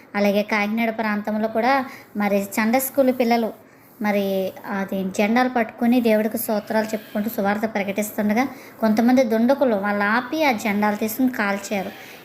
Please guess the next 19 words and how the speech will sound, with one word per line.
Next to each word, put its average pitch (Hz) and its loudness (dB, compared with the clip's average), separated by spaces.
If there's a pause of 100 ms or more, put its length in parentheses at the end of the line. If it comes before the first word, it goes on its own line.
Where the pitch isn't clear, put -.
ఇలా 208 2
కొన్ని 202 -4 (120)
చోట్ల 214 -2
దుండకులు 214 0
ఎక్కడ 220 -2
పెట్టి 226 2
అక్కడ 208 0
ఉంటున్నారు. 196 -2 (400)
వాళ్ళ 214 2
హృదయాలు 208 0
దేవుడు 214 -2
మార్చాలని, 214 -2
క్రీస్తు 233 -2
సాక్షిగా 208 -2
జీవించాలని 202 0 (380)
ప్రతి 208 0
ఒక్కరి 202 2
కోసం 233 2 (840)
క-, 196 4